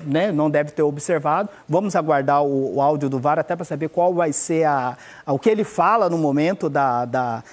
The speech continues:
da interpretação dele, mas o var com acesso à imagem, mesmo o jogador não tendo a intenção, mas pra mim ele foi imprudente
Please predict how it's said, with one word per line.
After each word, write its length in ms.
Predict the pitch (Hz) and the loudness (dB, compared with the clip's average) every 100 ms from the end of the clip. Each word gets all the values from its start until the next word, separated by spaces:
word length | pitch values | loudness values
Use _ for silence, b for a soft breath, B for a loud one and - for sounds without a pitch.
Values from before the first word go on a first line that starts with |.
| B | B
da 140 | 139 | -2
interpretação 720 | 143 156 151 151 139 - 151 143 | 0 0 0 -2 -2 -2 -2 -2
dele, 400 | 151 185 220 262 B B | -2 -2 -2 -6 B B
mas 280 | 160 165 | -4 0
o 80 | 233 | -2
var 380 | 160 156 143 139 | 0 2 2 0
com 220 | - 160 | -2 -4
acesso 460 | 147 - 170 196 240 | -4 -2 -4 -2 0
à 60 | |
imagem, 580 | 233 202 160 131 113 123 | 0 2 0 0 -4 -6
mesmo 540 | 117 151 220 277 233 220 | -4 -2 0 0 0 -2
o 40 | |
jogador 460 | 185 165 147 139 143 | 0 -2 0 0 0
não 160 | 180 | -2
tendo 320 | - 165 147 | -2 -4 -2
a 60 | 143 | 0
intenção, 840 | 208 277 240 180 151 - 214 202 143 B B - | 2 2 0 -2 -4 0 0 0 -6 B B -8
mas 160 | 151 | -6
pra 160 | - 156 | -2 0
mim 140 | 151 | 2
ele 220 | 165 180 | 2 0
foi 280 | 190 202 214 - | 0 -2 -2 0
imprudente 800 | 220 220 262 214 214 247 - | 0 2 2 2 0 -4 -8